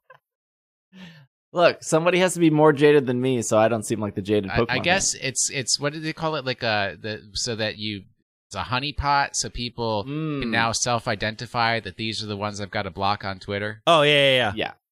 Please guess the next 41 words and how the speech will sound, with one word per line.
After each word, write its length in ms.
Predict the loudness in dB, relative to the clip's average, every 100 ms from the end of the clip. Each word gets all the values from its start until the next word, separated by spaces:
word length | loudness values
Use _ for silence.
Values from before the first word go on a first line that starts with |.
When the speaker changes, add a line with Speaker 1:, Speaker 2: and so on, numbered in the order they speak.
| _
Speaker 1:
got 180 | -2 -2
it. 100 | -4 _ _ _ _ _ 0
Okay, 200 | 4 6
so 140 | 6
here's 200 | 6 6
the 80 | 6
deal. 240 | 8 8 6
We 320 | 6 8 8
are 320 | 8 10 10 8
going 240 | 6 6
to 60 | 2
pretty 180 | 2 4
much 140 | 2
ignore 320 | 2 4 6 8
all 240 | 8 8
other 140 | 6
Pokemon 440 | 4 2 4 4 4
news, 680 | 6 8 8 6 4 0 -4 -2
with 240 | -2 0
the 260 | 0 0 -2
exception 560 | -6 0 0 2 -2 0
of 420 | 4 6 6 2
they 140 | 0 2
talked 240 | 2 2
about 160 | 2 2
Pokemon 320 | 0 0 2
Go 140 | 4
today. 240 | 6 6 6
We're 120 | 4
just 140 | 0
gonna 160 | -2 0
give 140 | 4
our 140 | 4 2
experiences 520 | 0 -2 -2 -2 -4
of 100 | 0
yesterday, 480 | 0 2 2 2 2 _ _ _ _ _ _ _ _ _ -2
uh, 160 | 2
which 180 | 2 0
was 440 | 2 4 2 -4 _ _ _ _
Johto 560 | 4 6 6 6 4 4
Tour, 460 | 2 4 4 2